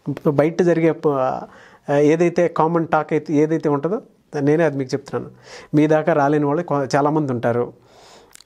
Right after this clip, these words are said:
ఆ, ఏ ఏ నక్షత్రాల వారు, లేదంటే ఏ ఏ నక్షత్రంలో ఏ ఏ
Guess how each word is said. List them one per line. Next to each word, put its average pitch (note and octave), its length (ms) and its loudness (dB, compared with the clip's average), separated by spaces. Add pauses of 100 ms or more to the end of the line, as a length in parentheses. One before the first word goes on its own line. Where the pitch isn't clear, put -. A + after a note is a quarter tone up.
(120)
ఆ, A#2 360 -2 (1800)
ఏ D#3+ 200 4
ఏ G3+ 140 2
నక్షత్రాల C#3+ 520 0
వారు, B2 320 -2 (460)
లేదంటే D#3+ 320 2
ఏ D3+ 200 4
ఏ F3+ 100 2
నక్షత్రంలో C3+ 800 -2 (140)
ఏ F3 380 4
ఏ F#3 40 0